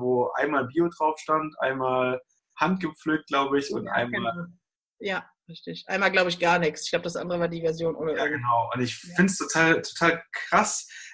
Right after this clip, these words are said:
Speaker 1: wie sich das Gehirn plötzlich dann so, ähm,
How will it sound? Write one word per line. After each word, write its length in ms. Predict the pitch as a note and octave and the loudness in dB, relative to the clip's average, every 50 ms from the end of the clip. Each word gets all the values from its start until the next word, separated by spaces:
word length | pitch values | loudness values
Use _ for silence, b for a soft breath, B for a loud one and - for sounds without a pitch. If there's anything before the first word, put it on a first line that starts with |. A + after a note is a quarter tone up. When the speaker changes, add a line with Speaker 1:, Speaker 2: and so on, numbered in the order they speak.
| B | B
Speaker 1:
wie 180 | - B2+ E3 G3 | -4 2 4 4
sich 200 | F#3+ F#3 F3 F3 | 6 6 4 4
das 140 | F3 - - - | 4 2 2 2
Gehirn 360 | C#3 C3 D3 F3+ G3+ G3 F#3 | 0 4 6 6 6 6 6
plötzlich 380 | - D#3 D#3 - - C#3+ C#3+ | 4 4 4 4 0 -2 2
dann 180 | - C#3+ C#3 C#3 | 4 4 4 4
so, 500 | C3+ C3+ C3+ C3+ C3 C3 B2+ B2+ B2+ - | 2 2 4 6 8 8 8 6 4 2
ähm, 440 | B2+ B2+ B2 B2+ C3 B2+ B2+ - - | 2 2 2 2 0 -2 -2 -4 -6